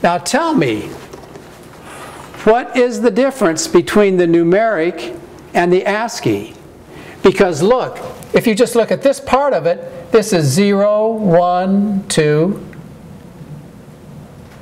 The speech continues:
So, but the numeric value has what?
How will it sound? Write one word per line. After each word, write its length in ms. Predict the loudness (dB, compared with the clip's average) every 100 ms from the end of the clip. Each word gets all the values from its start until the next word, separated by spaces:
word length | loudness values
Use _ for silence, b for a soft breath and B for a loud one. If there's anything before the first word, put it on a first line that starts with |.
| -20 -20 -20 -20 -20 -20 -20 -20 -16 -6
So, 800 | 0 2 2 0 -2 -8 -14 -18 -20 -20 -20 -20 -20 -20 -20 -20 -20 -6 -2
but 140 | 0
the 80 | 2
numeric 300 | 2 2 0
value 200 | -2 0
has 260 | 0 0
what? 220 | 0 -2